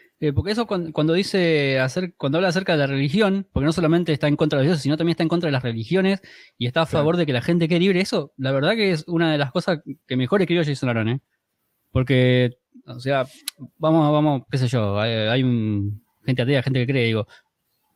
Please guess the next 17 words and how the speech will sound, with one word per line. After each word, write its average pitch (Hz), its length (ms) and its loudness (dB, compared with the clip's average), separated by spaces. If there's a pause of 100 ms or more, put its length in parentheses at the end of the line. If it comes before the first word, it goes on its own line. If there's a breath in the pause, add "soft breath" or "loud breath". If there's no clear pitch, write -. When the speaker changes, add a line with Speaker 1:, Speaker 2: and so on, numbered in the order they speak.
Speaker 1:
yo 196 180 2
no, 196 180 2
no, 147 280 2
no 135 160 2
creo, 131 200 0
sinceramente, 120 560 2 (540 loud breath)
y 123 220 -2
esto, 175 400 0 (100)
a 120 80 -8
la 110 140 -4
gente 196 260 0
que 120 400 0
sí - 160 -4
cree, 190 220 2
no 139 140 0
sé 196 180 0
si 113 440 -6